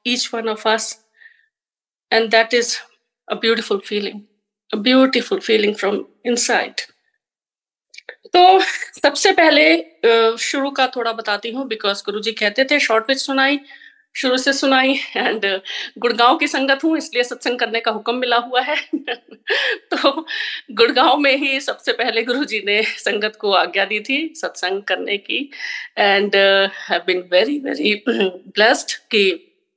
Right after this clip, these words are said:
गुड़गांव से ये सफर शुरू हुआ, ये journey इस जन्म की, अ, गुरुजी के चरणों में वहीं से शुरू हुई, इसलिए गुड़गांव will always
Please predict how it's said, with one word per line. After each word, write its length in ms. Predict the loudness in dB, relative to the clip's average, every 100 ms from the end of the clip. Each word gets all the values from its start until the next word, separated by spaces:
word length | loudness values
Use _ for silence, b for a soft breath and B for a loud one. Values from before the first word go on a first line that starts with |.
| _ _ _ _
गुड़गांव 400 | -8 -2 2 2
से 160 | 2 -2
ये 80 | -2
सफर 300 | -2 -4 -4
शुरू 260 | -4 -4
हुआ, 340 | -4 -2 -2 B B B B B 0
ये 140 | 2
journey 340 | 4 2 2 -4
इस 340 | -2 -6 -4
जन्म 320 | -4 0 0
की, 500 | -2 -4 -6 -6 -12 -10
अ, 340 | 0 2 2 0 -8 _ _ _ _ _ _ -6
गुरुजी 300 | -2 0 0
के 120 | -2
चरणों 360 | 0 -2 -2 -4
में 320 | -4 -4 _ -20 -20 _ -4
वहीं 200 | 0 0
से 160 | 0
शुरू 260 | -2 -2 -2
हुई, 240 | -2 0
इसलिए 300 | -2 -2 -2
गुड़गांव 560 | 0 -2 -2 -4 -6 -8 -2
will 160 | 2
always 600 | 4 4 2 2 0 -2